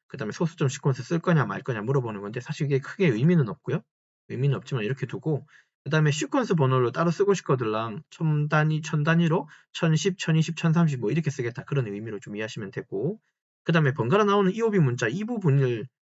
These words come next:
원래는 아마 디폴트 값은 없을 거예요. 근데 여러분들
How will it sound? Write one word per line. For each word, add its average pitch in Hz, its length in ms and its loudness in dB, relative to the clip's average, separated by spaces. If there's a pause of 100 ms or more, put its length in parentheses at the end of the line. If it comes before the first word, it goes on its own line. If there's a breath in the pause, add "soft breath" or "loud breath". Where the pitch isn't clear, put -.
(120)
원래는 160 320 2
아마 113 200 -4
디폴트 - 400 -6
값은 - 280 -4
없을 117 340 -4
거예요. 107 480 -4
근데 165 380 2 (520)
여러분들 135 320 4